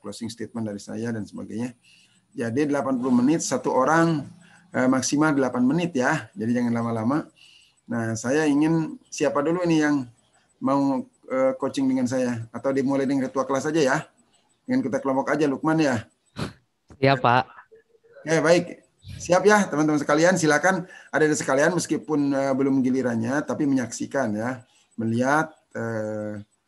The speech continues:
Speaker 1: apa namanya itu, eh, supaya juga mungkin jadi bahan evaluasi. Kalau misalnya ada sekalian sudah punya, eh, isu, sudah mencari penyebabnya, dan juga mungkin sudah punya gagasan kreatif. Tapi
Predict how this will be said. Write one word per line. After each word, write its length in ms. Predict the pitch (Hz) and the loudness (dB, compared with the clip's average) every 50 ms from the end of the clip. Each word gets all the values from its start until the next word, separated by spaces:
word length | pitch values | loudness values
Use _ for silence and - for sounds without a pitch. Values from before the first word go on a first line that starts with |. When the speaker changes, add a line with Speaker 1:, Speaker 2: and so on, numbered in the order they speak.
| _ _ _ _ _ _ _ - | _ _ _ _ _ _ _ -14
Speaker 1:
apa 140 | - - 123 | -10 -6 -2
namanya 400 | 120 117 113 117 117 113 110 107 107 107 | -2 -2 -2 -2 -4 -4 -6 -6 -8 -8
itu, 480 | - 131 143 147 151 151 147 131 123 | -8 -6 -4 -4 -4 -4 -4 -6 -8
eh, 280 | - - 104 104 107 107 107 | -10 -10 -10 -10 -10 -12 -12
supaya 320 | - - 123 - 123 131 | -12 -12 -12 -8 -6 -6
juga 240 | 135 110 113 101 131 | -6 -6 -8 -6 -4
mungkin 400 | 123 127 120 135 131 135 123 110 | -4 -4 -4 -4 -4 -4 -4 -4
jadi 480 | 113 110 104 101 110 110 110 107 104 - | -6 -8 -8 -8 -8 -6 -6 -8 -8 -10
bahan 240 | 104 107 107 104 | -10 -10 -10 -10
evaluasi. 560 | 104 - - 104 117 135 147 143 - 117 113 - | -12 -12 -12 -10 -10 -8 -10 -10 -10 -12 -12 -10
Kalau 160 | - 104 113 | -10 -8 -6
misalnya 320 | 120 113 117 107 107 107 | -6 -6 -6 -6 -6 -8
ada 40 | 101 - | -8 -10
sekalian 240 | - 107 117 123 117 | -10 -8 -8 -8 -8
sudah 240 | - 110 107 98 | -8 -10 -10 -10
punya, 480 | - - 107 104 - - - - - - - _ _ _ _ _ _ _ _ _ _ _ _ _ _ - | -10 -8 2 4 4 6 6 4 2 0 -2 _ _ _ _ _ _ _ _ _ _ _ _ _ _ -12
eh, 160 | 104 101 104 - 117 | -10 -8 -6 -6 -6
isu, 480 | 123 117 - - 151 147 143 143 143 | -6 -6 -4 -4 -2 0 0 0 -2
sudah 320 | 127 - 117 110 110 110 110 | -4 -6 -6 -6 -6 -4 -6
mencari 1040 | 107 107 107 107 110 107 107 104 104 104 104 101 101 101 - - 107 107 107 113 107 104 _ _ _ _ _ _ _ _ - _ | -6 -6 -6 -8 -8 -8 -8 -6 -6 -6 -6 -8 -8 -10 -12 -12 -12 -10 -8 -10 -10 -12 _ _ _ _ _ _ _ _ -20 _
penyebabnya, 720 | 107 110 110 104 107 123 127 120 123 131 127 123 123 117 | -12 -10 -10 -8 -8 -8 -8 -6 -4 -4 -4 -4 -4 -4
dan 80 | 113 104 | -4 -6
juga 160 | 98 98 104 | -6 -8 -8
mungkin 240 | 101 104 104 110 107 | -8 -6 -6 -8 -8
sudah 240 | - - 104 104 98 | -10 -10 -12 -12 -12
punya 240 | - 107 107 101 | -10 -8 -8 -8
gagasan 400 | 98 101 95 98 98 - 101 98 | -8 -8 -12 -14 -14 -14 -12 -12
kreatif. 480 | 101 - - 101 95 - _ - 110 _ _ _ | -12 -12 -14 -18 -18 -18 _ -20 -20 _ _ _
Tapi 400 | 101 - 127 131 147 143 147 | -16 -8 -4 -2 -2 -2 -4